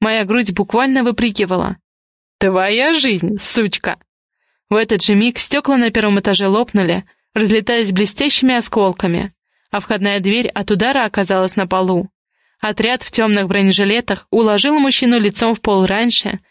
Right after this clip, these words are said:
чем он добрался до меня. А я так и встречала их с разинутым ртом, в одних трусиках и с кочергой наперевес. Все они были в темных масках с прорезями для глаз,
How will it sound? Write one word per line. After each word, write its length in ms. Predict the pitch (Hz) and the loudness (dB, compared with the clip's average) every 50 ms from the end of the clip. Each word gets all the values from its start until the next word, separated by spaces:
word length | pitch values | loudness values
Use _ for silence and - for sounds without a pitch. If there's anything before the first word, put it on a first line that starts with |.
| _ _ _ _ | _ _ _ _
чем 220 | - - 262 254 285 | -2 0 2 4 4
он 160 | 311 311 294 | 4 4 2
добрался 440 | 247 202 180 190 190 190 185 - 202 | 2 0 0 0 0 0 0 0 2
до 120 | 180 196 | 2 2
меня. 440 | 196 202 202 196 196 185 175 190 185 - _ _ _ _ _ _ _ | 2 2 2 2 2 0 -2 -4 -8 -12 _ _ _ _ _ _ _
А 140 | - 220 220 | -4 -2 0
я 240 | 220 214 254 285 294 | 0 2 2 0 0
так 280 | 277 - 320 359 - - | 0 -2 -2 0 0 -2
и 60 | 302 | -2
встречала 540 | - - 254 247 - - 233 214 202 196 185 | 0 -2 -2 0 0 0 0 2 2 0 0
их 240 | - - 196 185 | 0 -2 -2 -4
с 80 | - - | -2 -2
разинутым 600 | 196 202 202 185 196 196 196 190 185 196 190 180 | -2 -2 0 0 2 2 2 2 2 2 0 0
ртом, 460 | 180 180 - - 214 233 233 247 240 - _ _ _ _ _ - | -2 -2 -2 -2 0 0 0 0 -2 -6 _ _ _ _ _ -2
в 40 | |
одних 320 | 254 277 285 339 349 - - | 0 0 2 0 0 0 -2
трусиках 560 | - 220 254 294 - - 214 - - 180 - | -2 -2 -2 -2 -2 -4 -4 -4 -4 -4 -4
и 160 | - - 214 | -4 -4 -4
с 60 | - | -2
кочергой 500 | - 220 202 - - 202 196 175 214 240 | -2 -2 -2 0 -2 0 0 0 0 2
наперевес. 760 | 240 226 202 - 196 190 190 180 185 180 170 165 - - - - _ _ _ _ _ _ _ _ _ _ _ _ _ _ | 2 0 0 0 0 0 0 2 0 0 0 -2 -6 -8 -10 -14 _ _ _ _ _ _ _ _ _ _ _ _ _ _
Все 220 | - - - 247 233 | -6 -2 -2 0 0
они 220 | 214 202 202 208 | 2 2 2 2
были 280 | 196 170 233 240 233 214 | 2 2 0 0 0 0
в 60 | - | 0
темных 380 | - - 214 208 202 196 190 - | -2 -2 0 0 0 0 0 0
масках 400 | 214 226 247 - - - 196 180 | -2 -2 -2 -2 -2 -4 -4 -4
с 80 | - | -2
прорезями 520 | - - 233 233 220 220 196 - 214 202 196 | -2 0 0 2 0 0 0 0 2 2 2
для 240 | 185 208 208 220 | 2 0 0 0
глаз, 500 | 214 - 226 214 202 190 180 - - - | 0 0 0 0 0 -2 -2 -6 -10 -12